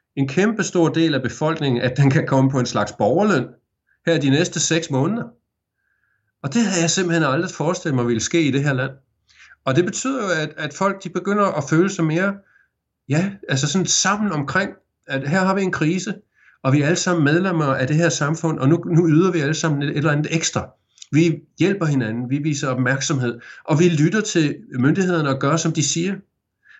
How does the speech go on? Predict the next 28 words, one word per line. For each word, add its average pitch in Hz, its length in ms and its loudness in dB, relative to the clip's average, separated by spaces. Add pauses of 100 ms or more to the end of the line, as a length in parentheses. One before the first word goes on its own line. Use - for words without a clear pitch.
(180)
Og - 140 -10
det 208 280 2
kan 180 80 0
jeg 170 80 4
love 160 160 4
dig 185 100 2
for, 151 140 -2
det 165 200 0
er 170 40 2
ikke 175 140 0
sådan 185 140 -2
normalt 160 420 -2 (440)
i 131 100 2
Australien. 123 460 0
Sådan 160 180 0
har 156 80 2
det 139 60 2
ikke, 147 160 -2
det 156 80 2
har 160 40 2
ikke 160 100 0
været 139 120 2
den 139 100 0
oplevelse, 147 440 2
man 117 120 -2
har 107 80 0
haft 135 300 -2
hidtil. 127 380 -4